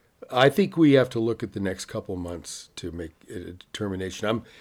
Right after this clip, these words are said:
pretty much canceled my May, uh, trip, uh, which is in t-, Central Europe to Slovakia. But we'll see, you know, th-, things may change. But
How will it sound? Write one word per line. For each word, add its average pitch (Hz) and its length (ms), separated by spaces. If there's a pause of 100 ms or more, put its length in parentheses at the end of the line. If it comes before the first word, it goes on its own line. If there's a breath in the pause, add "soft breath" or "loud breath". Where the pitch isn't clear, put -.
(200 loud breath)
pretty 196 220
much 135 340
canceled 110 540
my 98 220
May, 101 460 (520 loud breath)
uh, 92 200 (160)
trip, 95 400 (260)
uh, 85 300 (460)
which - 200
is 90 160
in 98 140
t-, 117 160
Central 98 440
Europe 95 280
to 104 80
Slovakia. 101 640 (480 loud breath)
But 214 140
we'll 190 140
see, - 380
you 107 80
know, 104 180
th-, 120 200
things 135 240
may 113 160
change. 98 440
But 98 140